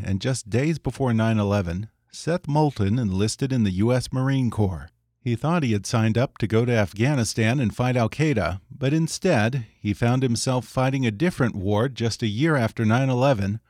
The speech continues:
when he was an infantry platoon commander in the first company of Marines to enter Baghdad. Though he personally opposed the war in Iraq,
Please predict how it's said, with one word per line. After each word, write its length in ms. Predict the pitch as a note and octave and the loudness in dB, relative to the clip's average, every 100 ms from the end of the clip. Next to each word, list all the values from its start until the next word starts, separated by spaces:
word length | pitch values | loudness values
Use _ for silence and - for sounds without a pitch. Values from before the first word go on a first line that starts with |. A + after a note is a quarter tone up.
| _ | _
when 220 | A#2 A2+ | -2 2
he 120 | A2 | 2
was 220 | B2+ B2+ A2+ | 2 2 2
an 100 | G#2+ | 0
infantry 560 | C#3+ E3+ F#3 E3+ F#3 | -2 0 0 0 -2
platoon 580 | F3 E3+ D3+ - G#3 F#3+ | -2 -2 -4 0 2 2
commander 540 | - A2 G#2+ G#2+ C3 | 0 2 2 2 2
in 140 | E3+ A2+ | 2 2
the 80 | G#2 | 0
first 400 | - D3 D#3 - | 0 -2 -2 -2
company 380 | D#3 D#3 D#3 | -2 0 0
of 100 | D#3 | 0
Marines 460 | C#3+ D3+ D#3+ C3 C#3+ | 0 0 2 0 0
to 100 | - | -4
enter 300 | - A#2+ D3 | -2 2 0
Baghdad. 760 | B2 B2+ C3 G2 G#2 E2 D#2 - _ _ _ _ | 2 2 2 0 0 0 -6 -16 _ _ _ _
Though 240 | G#2 A#2+ | -2 0
he 120 | A#2+ | 0
personally 560 | B2+ - F#3+ - D#3 C#3+ | -2 -2 -2 -2 0 0
opposed 520 | A#2 - F3 F#3 A2+ | -2 0 2 2 2
the 100 | G2 | -2
war 260 | G2+ B2 B2 | 0 2 2
in 60 | |
Iraq, 500 | G#2+ G#2+ C#3 F#2+ - | 2 2 2 0 -4